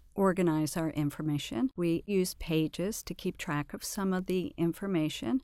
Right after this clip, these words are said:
and we're just getting into numbers. For example, if we're looking at where countries are located with longitude and latitude,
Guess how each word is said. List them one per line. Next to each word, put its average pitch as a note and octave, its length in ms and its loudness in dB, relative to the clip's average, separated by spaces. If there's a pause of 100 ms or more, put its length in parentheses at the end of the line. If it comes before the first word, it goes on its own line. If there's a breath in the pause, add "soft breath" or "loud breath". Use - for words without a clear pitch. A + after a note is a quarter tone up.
(120)
and F#3 640 6
we're F#3 140 4
just D4 460 4
getting A3 360 4
into F#3 280 0
numbers. E3 480 2 (320)
For F3+ 180 2
example, E3+ 580 2
if F3+ 160 -2
we're G3+ 100 0
looking G3 540 2
at E3 480 2
where F3 440 2
countries F3 460 -4
are E3+ 100 -2
located E3+ 600 -2
with E3 100 -2
longitude E3 580 0
and E3 140 2
latitude, F3 640 0